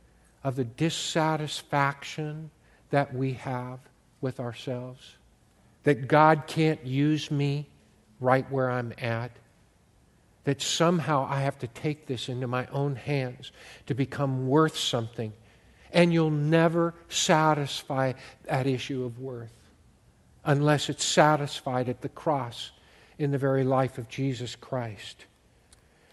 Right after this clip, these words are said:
Ask God. Trust God. What's interesting in Philippians four, six, and seven, Paul rolls asking God and trusting God right into the third thing that I would want to bring up, and that is thank God.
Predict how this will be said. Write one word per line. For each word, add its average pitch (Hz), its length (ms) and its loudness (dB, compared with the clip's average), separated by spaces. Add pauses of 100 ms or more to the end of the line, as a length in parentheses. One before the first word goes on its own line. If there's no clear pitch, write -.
(720)
Ask 165 500 6 (120)
God. 123 340 6 (340)
Trust - 560 4 (140)
God. 110 340 2 (140)
What's 185 220 6
interesting 165 760 6 (260)
in 165 140 4
Philippians 160 760 4
four, 180 420 6
six, - 400 0
and 160 140 0
seven, 170 480 6 (340)
Paul 196 320 10
rolls 175 680 6 (100)
asking 160 500 4
God 147 260 6
and 143 160 -2
trusting 180 600 4
God 143 260 6 (540)
right 175 280 10
into 180 300 6
the 156 140 4
third 175 420 4
thing 147 300 2 (320)
that 151 120 10
I 143 120 10
would 143 180 4
want 147 220 4
to 147 60 2
bring 147 260 2
up, 143 140 0
and 151 140 0
that 147 160 2
is - 180 -4
thank 143 360 0
God. 120 300 -2